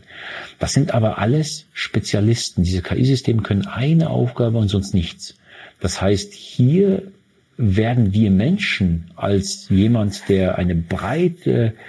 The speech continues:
von Aufgaben erfüllen kann, immer noch die Kontrolle behalten. Wir werden dort Mechanismen in die K-I-Systeme einbauen, damit wir dort K-I-Systeme, die fehlerhaft sind,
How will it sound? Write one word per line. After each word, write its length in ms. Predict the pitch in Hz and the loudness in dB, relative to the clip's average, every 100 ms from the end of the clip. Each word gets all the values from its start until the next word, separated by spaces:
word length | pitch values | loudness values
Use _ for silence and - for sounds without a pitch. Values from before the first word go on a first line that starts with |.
| - - _ - | -20 -20 _ -8
von 240 | - 104 | -2 0
Aufgaben 560 | - 117 - - 98 95 | 2 0 0 0 2 2
erfüllen 440 | - 104 101 110 | 0 2 4 2
kann, 320 | - 117 - - - | 2 0 -2 -6 -2
immer 260 | 139 135 | 2 4
noch 300 | 123 107 104 | 4 2 -2
die 140 | - 101 | -6 -4
Kontrolle 460 | 110 95 - 92 | -2 0 2 2
behalten. 540 | 90 82 82 82 - - _ _ - - - - - - | 2 0 -2 -4 -8 -16 _ _ -20 -18 -16 -18 -20 -4
Wir 180 | - 95 | 0 2
werden 280 | 107 123 113 | 2 2 2
dort 220 | 107 113 | 2 2
Mechanismen 540 | 110 - 95 107 117 107 | 0 2 0 2 0 2
in 100 | 98 | 2
die 120 | 95 | 0
K-I-Systeme 640 | - - 95 - 92 87 | -2 -2 -2 -2 -2 -2
einbauen, 640 | 85 92 95 92 127 160 165 | -2 0 0 0 0 0 0
damit 380 | 101 95 98 - | 0 0 -2 -2
wir 100 | 95 | -2
dort 560 | 95 85 98 98 - _ _ - | -2 0 -2 -4 -14 _ _ -10
K-I-Systeme, 760 | - 113 104 98 - 98 92 | -2 0 2 0 0 0 2
die 100 | 85 | 0
fehlerhaft 540 | - 92 95 85 82 - | 0 2 2 2 -2 -2
sind, 320 | 87 85 | -2 -2